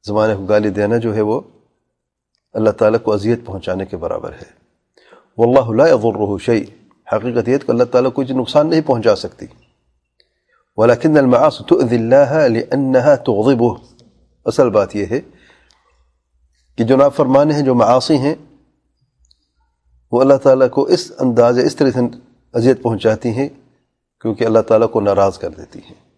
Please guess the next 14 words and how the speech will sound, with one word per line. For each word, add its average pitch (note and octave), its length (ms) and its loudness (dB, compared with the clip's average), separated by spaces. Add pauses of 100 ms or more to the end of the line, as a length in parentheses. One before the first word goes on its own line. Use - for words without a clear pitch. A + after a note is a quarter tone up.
(2250)
اللہ A2 140 0
تعالیٰ G#2+ 240 0
کو F#2 60 -8
غصہ - 200 -10
آتا F2 340 -4
ہے، F2 80 -18
جیسے G2+ 280 -6
کہ G2 60 -2
اللہ G#2 200 0
تعالیٰ G#2+ 220 2
کا G#2 80 -2
شایع G2 280 -2
نشان F2 420 -6
ہے۔ F2 140 -18